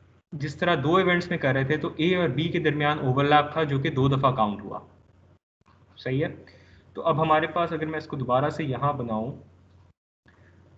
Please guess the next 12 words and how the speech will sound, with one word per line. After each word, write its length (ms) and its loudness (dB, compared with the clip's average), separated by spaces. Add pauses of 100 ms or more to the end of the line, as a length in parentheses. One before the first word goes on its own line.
तो 60 -8
basically 540 -2 (580)
ये 360 2
रीजन 340 2
जो 140 0
है, 540 0 (340)
ये 120 2
दो 180 2
दफ़ा 240 2
count 340 0
हुआ 160 -2
है। 60 -6